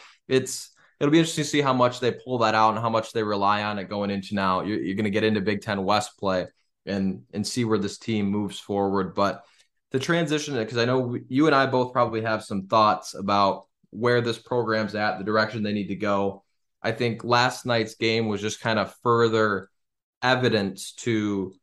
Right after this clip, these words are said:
the fact that Wisconsin is not the same as what it was a, a few years ago. I know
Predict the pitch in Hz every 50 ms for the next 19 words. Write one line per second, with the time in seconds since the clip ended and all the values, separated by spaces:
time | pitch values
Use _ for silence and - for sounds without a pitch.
0 | _ _ _ _ _ _ 117 113 - 123 117 120 - 117 113 110 - - 110 110
1 | 110 107 - 113 104 - - 113 107 - 120 117 117 123 120 104 - - 110 101
2 | - - 113 107 107 104 104 98 - 101 101 101 98 95 92 85 101 101 101 101
3 | 98 98 95 95 - - - - 104 104 101 - 107 101 - - 120 110 104 104
4 | 110 110 120 117 113 110 107 90 92 90 92 95 101 120 123 127 123 117 113 -
5 | -